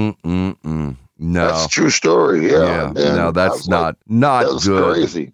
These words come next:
Speaker 1: Well,
Speaker 2: That
Speaker 1: we,
Speaker 2: was
Speaker 1: you know what it is? There's something about some type of a badge and a gun that causes
Speaker 2: Yeah.
Speaker 1: somebody who we give that to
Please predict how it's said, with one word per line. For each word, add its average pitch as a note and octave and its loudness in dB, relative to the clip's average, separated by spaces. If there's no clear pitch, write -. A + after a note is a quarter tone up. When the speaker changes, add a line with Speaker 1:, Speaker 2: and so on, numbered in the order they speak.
Speaker 1:
Well, C#3+ 2
Speaker 2:
That C3 0
Speaker 1:
we, D#3 2
Speaker 2:
was F3 -4
Speaker 1:
you D3+ 2
know G3 2
what F#3+ 4
it F3 2
is? F3+ 2
There's E3 0
something D3 -2
about G2+ 2
some A2+ -2
type F#2+ 0
of D2+ -2
a D2 0
badge F2 0
and E2 0
a D2 0
gun D#2 -2
that F2 -2
causes G2 -2
Speaker 2:
Yeah. A2+ 2
Speaker 1:
somebody F#2+ 0
who A#2+ 2
we G#2 0
give F2 -2
that F#2 0
to F2 2